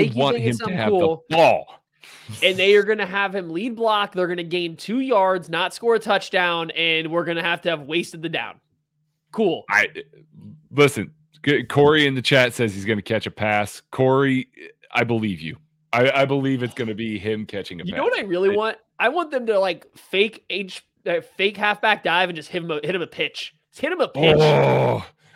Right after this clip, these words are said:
Speaker 1: <laughs>
Speaker 2: I, lo-,
Speaker 1: That's
Speaker 2: I don't
Speaker 1: what I
Speaker 2: care how
Speaker 1: want.
Speaker 2: you get the ball in that man's hands. Get it in his hands. I, I, I
Speaker 1: That's
Speaker 2: just
Speaker 1: the
Speaker 2: wanna
Speaker 1: only
Speaker 2: see
Speaker 1: way
Speaker 2: him
Speaker 1: I
Speaker 2: get
Speaker 1: accept
Speaker 2: it.
Speaker 1: it if it's a pitch. It's the only way I accept it if it's some kind of misdirection pitch. Anything else is a waste of a down.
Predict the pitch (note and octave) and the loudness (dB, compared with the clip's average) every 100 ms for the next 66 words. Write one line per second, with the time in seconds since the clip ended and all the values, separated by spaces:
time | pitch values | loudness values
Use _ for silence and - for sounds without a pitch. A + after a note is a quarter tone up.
0 | - - - - - - - A#4+ D4+ - | -20 -16 -12 -14 -16 -20 -20 -2 -2 0
1 | C#5+ - - D3+ D#3+ D#3 G#3+ B3+ F#3+ A3+ | -2 -2 -2 -2 0 0 0 0 0 0
2 | E3+ G#3+ E3 G#3 G#3 F#3+ F#3+ E3+ F3 E3+ | 0 0 0 0 -2 -4 -4 -2 0 0
3 | E3+ D3+ D3 C#3+ C3 C3+ A#2+ A#2 A#2+ A#2 | 0 -2 -2 -2 -2 -6 -6 -6 -6 -8
4 | G#2+ _ F#2+ C3 D#3+ F3+ E3 C#3+ B2 B2+ | -10 _ -8 -4 -2 -2 -6 -8 -6 -6
5 | A#2+ A#2 A2 - - - A#2 A#2 - A#2+ | -4 -6 -10 -16 -20 -8 -4 -4 -4 -6
6 | - A3 A#3+ D#4 C4 B3+ C#4 C4 B3+ A3+ | 0 0 0 0 -2 -4 -2 0 2 2
7 | G#3 G3+ F#3+ E3+ E3 E3 D3 D3 A#2+ - | -2 -4 -4 -6 -8 -8 -8 -8 -8 -12
8 | - G3 G3 A3+ B3 A#3 A#3 G#3 F#3+ F3+ | -12 -6 -2 -2 0 0 -2 -2 -6 -6
9 | D3+ F3 F3 G3 F#3+ E3+ F3+ - F#3 F#3 | -6 -8 -6 -6 -6 -6 -6 -4 -4 -4
10 | F3+ E3+ - D#3+ D#3+ F3 E3+ G#3+ F#3 F3+ | -4 -10 -4 -4 -4 -6 -6 -4 -4 -4
11 | E3 D3+ D3 D3 C#3+ C#3 G#2+ G2 | -6 -4 -6 -8 -10 -10 -10 -12